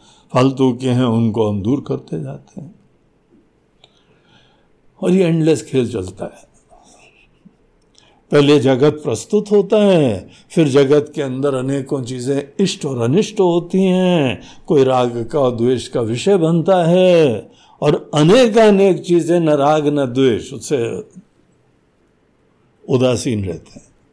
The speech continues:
इंडिफरेंट रहते हैं। कुछ चीजें हमारे राग का विषय, कुछ चीजें द्वेष का विषय, और अपनी भी आइडेंटिटी लिमिटेड।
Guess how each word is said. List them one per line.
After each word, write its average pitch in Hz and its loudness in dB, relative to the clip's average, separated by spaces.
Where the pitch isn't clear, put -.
इंडिफरेंट 113 -4
रहते - -16
हैं। - -20
कुछ - 0
चीजें 180 4
हमारे 139 0
राग 190 4
का 214 4
विषय, 196 2
कुछ 190 0
चीजें 127 -4
द्वेष 180 0
का 196 -2
विषय, 196 0
और 156 0
अपनी 165 -2
भी 135 0
आइडेंटिटी 127 -4
लिमिटेड। 165 0